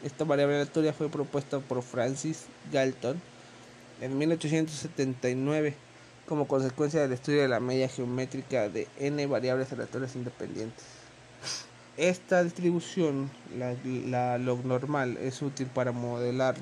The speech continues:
datos de numerosos estudios médicos, tales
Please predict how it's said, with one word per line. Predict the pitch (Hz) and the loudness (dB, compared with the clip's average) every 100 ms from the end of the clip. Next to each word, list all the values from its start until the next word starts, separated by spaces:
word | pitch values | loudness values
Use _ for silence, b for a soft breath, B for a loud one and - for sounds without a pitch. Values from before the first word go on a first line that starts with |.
| 139 | 0
datos | 131 127 131 123 | 2 2 -4 -4
de | 120 | -2
numerosos | 120 117 120 120 123 | -2 0 0 0 -4
estudios | 120 - 127 123 127 | -6 -4 -2 0 0
médicos, | 139 151 - 131 - B B B B - | 0 0 -2 -6 -6 B B B B -4
tales | - 175 147 147 | 2 4 4 2